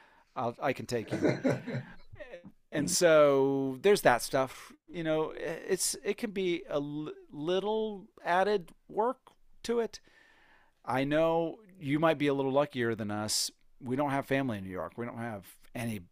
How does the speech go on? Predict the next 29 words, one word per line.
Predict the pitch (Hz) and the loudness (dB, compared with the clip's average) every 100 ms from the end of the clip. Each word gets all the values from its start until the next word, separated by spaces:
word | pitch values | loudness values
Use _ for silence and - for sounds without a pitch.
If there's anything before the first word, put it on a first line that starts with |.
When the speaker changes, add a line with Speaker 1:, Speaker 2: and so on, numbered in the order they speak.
| _ _ _ _ - | _ _ _ _ -14
Speaker 1:
family | 113 90 82 - | -12 -12 -16 -14
at | 101 98 | -8 -4
all. | 95 85 _ - | -4 -6 _ -16
The | 120 | -14
closest | - 131 117 113 | -10 -8 -6 -6
one | 113 117 | -8 -8
is, | 104 92 - - | -10 -14 -18 -18
uh, | 110 95 | -16 -12
my | 95 | -10
wife's | 92 90 - | -8 -8 -8
sister, | 117 - 104 | -8 -8 -12
who | 101 | -14
is | 101 | -14
in | 95 90 | -14 -8
Baltimore. | 95 107 - 90 80 80 _ - - - - - | -4 -4 -6 -14 -14 -14 _ -20 -20 -20 -20 -12
And | 117 104 | -10 -6
so | - - 123 110 110 107 104 101 - | -6 -4 -6 -8 -10 -10 -12 -14 -12
we | 113 113 110 101 98 _ _ - | -10 -8 -8 -12 -16 _ _ -16
kinda | - 107 123 123 | -12 -8 -4 -4
just | 107 110 - | -6 -8 -4
gotta | 113 110 | -4 -4
make | 104 117 101 | -4 -6 -6
it | |
happen. | 90 117 - 80 | -6 -6 -8 -10
Sometimes | - 127 143 135 | -10 -8 -6 -6
we | 123 | -6
bring | 131 131 | -4 -4
her | 127 | -2
along. | 135 135 139 147 | -2 -2 -6 -8